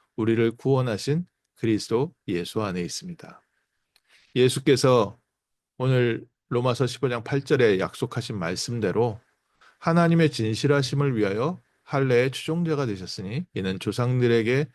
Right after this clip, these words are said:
주신 약속을 견고하게 하시고, 처음부터 하나님께서 창세기 삼 장 십오 절에 언약의 주인공을 약속하시고 아브라함을 불러서 내 씨로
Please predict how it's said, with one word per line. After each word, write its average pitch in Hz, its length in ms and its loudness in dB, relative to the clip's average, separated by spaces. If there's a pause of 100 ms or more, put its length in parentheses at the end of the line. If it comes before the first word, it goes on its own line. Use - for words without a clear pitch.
(220)
주신 117 340 -6
약속을 101 440 -2
견고하게 104 760 -4
하시고, 92 540 -8 (960)
처음부터 160 500 4
하나님께서 135 540 2
창세기 135 340 0
삼 135 180 -2
장 131 140 0
십오 139 300 0
절에 120 400 0 (180)
언약의 104 380 -4
주인공을 107 480 -2
약속하시고 113 880 -4 (400)
아브라함을 117 720 0
불러서 110 520 -2 (380)
내 110 280 2
씨로 123 580 -2